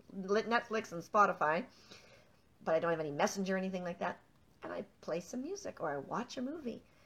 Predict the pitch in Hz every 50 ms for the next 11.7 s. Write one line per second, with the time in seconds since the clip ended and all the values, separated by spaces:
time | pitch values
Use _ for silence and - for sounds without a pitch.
0 | - - - 202 196 208 202 196 190 185 190 196 208 214 208 196 - 190 - 170
1 | 156 156 175 185 214 208 - - - - - - - 185 196 190 196 - - -
2 | - - - - - - 180 190 98 - - - - - - - 190 202 202 202
3 | 202 196 185 - - - 190 196 196 202 196 190 - 180 165 156 147 147 - -
4 | 156 170 - - - - - - _ _ _ _ _ _ _ _ _ _ _ _
5 | _ _ _ _ _ _ _ _ _ - - - - - - 392 262 - - -
6 | - 277 - - 202 - - _ _ _ _ _ _ _ _ _ - - - 320
7 | 311 254 196 190 185 180 - 233 285 214 - _ _ _ _ _ _ _ _ _
8 | _ _ _ _ _ _ _ _ - - 381 427 349 247 - 214 - 415 359 247
9 | - - 453 403 302 349 440 453 330 - - 233 - - - - - 403 381 -
10 | - - - _ - - - - - - - - - _ _ _ _ _ _ _
11 | _ _ _ _ _ _ - - 302 339 311 262 269 247